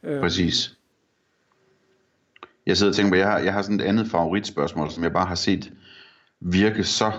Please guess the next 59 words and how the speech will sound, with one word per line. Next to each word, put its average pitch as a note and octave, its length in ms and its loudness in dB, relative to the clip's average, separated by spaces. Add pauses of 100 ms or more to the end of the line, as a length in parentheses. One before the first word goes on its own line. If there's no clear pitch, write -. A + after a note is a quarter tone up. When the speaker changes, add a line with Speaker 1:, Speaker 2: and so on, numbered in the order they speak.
Speaker 2:
godt G2 200 0
så F#2 120 -2
mange F#2 280 2
gange, F2 340 0
og E2+ 120 -4
det F#2+ 160 2
er, D2 100 -2
det G2 180 0
er, F2+ 120 2
når F2 240 2
jeg E2+ 240 2
skal E2 200 -4
hyre F#2 240 2
for F#2 100 -10
eksempel F2 300 0
en D#2 120 2
designer F2 480 0
eller D2+ 140 0
en D#2 120 -2
koder, F2+ 520 0 (340)
så F#2+ 260 2
i E2 140 0
stedet F#2+ 260 2
for F2+ 80 0
at E2+ 80 0
spørge, F2+ 480 0
hvad E2 100 0
de E2+ 120 -4
har E2+ 60 0
lavet F2 380 4
eller D#2+ 100 0
et E2 40 2
eller E2+ 120 2
andet, F2 120 -2
så F2+ 60 -4
spørger F#2 280 0
jeg, D#2+ 240 2
jeg F2 100 0
tror, F#2 120 -4
jeg F2 60 0
har E2+ 60 -4
sagt F2 200 -4
det E2 80 -10
før F#2+ 160 2
i E2 60 2
det D#2+ 100 -4
her E2+ 80 -4
podcast, D#2+ 420 -4
ikke? E2 140 -4
Så - 60 -8
spørger F2+ 240 0
jeg E2+ 80 2
altid, F2 320 -2 (680)
hvad F2 180 0
de E2+ 100 -2
er F2 40 2
mest G2 260 2
stolte A2 400 2
af, D#2 180 0